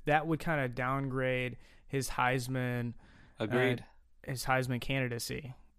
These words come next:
Speaker 2: Yeah.
Speaker 1: I mean, not only
Speaker 2: I think
Speaker 1: does he, is he hurt, and he's not able to play for, you know, probably one, I mean, he's maybe two, three games. We'll see when he ends up coming back. But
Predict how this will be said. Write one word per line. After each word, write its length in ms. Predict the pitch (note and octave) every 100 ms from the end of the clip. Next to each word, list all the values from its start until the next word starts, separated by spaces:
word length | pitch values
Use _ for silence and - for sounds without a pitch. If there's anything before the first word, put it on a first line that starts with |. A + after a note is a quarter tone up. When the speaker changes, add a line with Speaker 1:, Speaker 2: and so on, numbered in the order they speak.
| -
Speaker 2:
Yeah. 160 | A2 B2+
Speaker 1:
I 60 | C3
mean, 140 | D#3
not 140 | E3 F#3
only 160 | F#3
Speaker 2:
I 40 | E3
think 40 | D3+
Speaker 1:
does 80 | C3+
he, 60 |
is 140 | - C3+
he 120 | B2+
hurt, 520 | B2 E3 E3 B2+ - - - - -
and 100 | C3
he's 140 | B2+
not 160 | C3 B2+
able 160 | B2
to 100 | A#2+
play 280 | A#2 D#3 D3
for, 360 | C#3 B2+ B2 A#2+ -
you 80 |
know, 140 | A#2+ - -
probably 340 | - A#2+ A#2 A#2+ - -
one, 600 | B2+ B2+ B2+ C3 B2+ B2+
I 20 | C3+
mean, 140 | C3
he's 160 | B2+ - D#3
maybe 320 | C#3 C#3+ E3+
two, 340 | E3 - E3+ E3+
three 300 | - E3 E3+
games. 420 | E3+ F3 F3+ E3+
We'll 80 | -
see 300 | - D3 D#3+ - - - -
when 80 | C#3
he 60 |
ends 180 | C#3 C3
up 100 | B2+
coming 260 | C#3 C3 B2
back. 320 | A#2+ B2+ - - - - -
But 360 | D3+ D3+ B2+